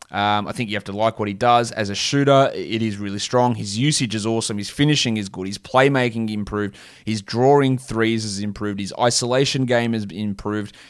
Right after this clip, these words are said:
His catch and shoot is good. Look at his offensive load, his true usage, his usage rate, his hog rate, all that stuff really high, which is what this team needs, and he did it at a very, very high level. So that's super impressive for Mitchell, and I do think there are more gears to come.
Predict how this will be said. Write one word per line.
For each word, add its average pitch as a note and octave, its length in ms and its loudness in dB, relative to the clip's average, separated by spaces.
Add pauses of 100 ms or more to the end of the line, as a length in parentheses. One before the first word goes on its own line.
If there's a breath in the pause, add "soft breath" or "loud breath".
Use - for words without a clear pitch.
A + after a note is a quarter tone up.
His G#2 140 -4
catch B2+ 300 2
and A2+ 100 -2
shoot C#3 280 2
is G#2+ 100 -2
good. G#2+ 200 -2
Look C3+ 140 -2
at C3 60 0
his A2 100 -2
offensive A2+ 540 -2
load, A2+ 320 2
his G2 140 -6
true C3+ 200 -4
usage, A2+ 440 -2
his G2 180 -6
usage A2+ 320 -4
rate, G2+ 140 -2
his F#2+ 120 -8
hog A2+ 280 0
rate, G2 180 -2
all D3 220 0
that A#2+ 160 2
stuff - 280 0 (260 loud breath)
really A#2+ 340 2
high, G#2+ 200 2
which B2 160 -4
is C3 100 -2
what D#3+ 160 4
this D3+ 140 0
team C#3 240 0
needs, A#2+ 300 0
and A2+ 120 -2
he A2+ 100 -2
did B2 260 0
it B2 120 0 (240 loud breath)
at A2 140 0
a A2 40 0
very, G#2+ 320 0
very G#2 240 -4
high G2+ 220 0
level. F#2 300 -8
So C3 160 -2
that's C#3+ 260 -6
super G#3 320 -2
impressive C#3 400 0
for - 80 -10
Mitchell, G2+ 260 -6
and A#2+ 80 -4
I C#3+ 80 4
do D3+ 200 0
think C#3 160 -4
there B2 120 2
are A#2 80 4
more A#2 240 0
gears A2 300 -2
to G#2+ 100 -8
come. G2+ 300 -10